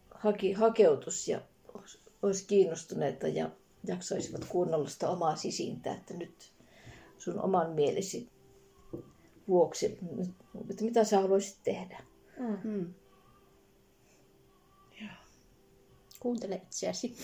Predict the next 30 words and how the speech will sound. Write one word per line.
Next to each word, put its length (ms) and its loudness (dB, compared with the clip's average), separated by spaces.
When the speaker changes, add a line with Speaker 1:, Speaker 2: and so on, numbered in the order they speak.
Speaker 1:
Niin. 460 8
Speaker 2:
Mm. 580 4
Ja 80 -8
sit 220 -10
vaan 180 -2
rohkeasti. 680 -6
Speaker 3:
Rohkeasti 560 0
sitten 580 -8
koittaa. 680 0
Speaker 2:
Joo. 220 -8
Speaker 1:
Niin, 180 4
ja 80 4
mikä 280 4
ei 80 2
käy, 380 0
niin 240 2
katso, 280 -2
että 160 -2
olisiko 240 2
joku 220 6
toinen, 520 6
Speaker 3:
Totta. 240 -2
Speaker 1:
että 140 0
olisi 200 0
vaihtoehtoja, 840 2
että 140 -8
mitä 240 -8
saisi 260 -12
kokeilla, 480 -8
että 100 -16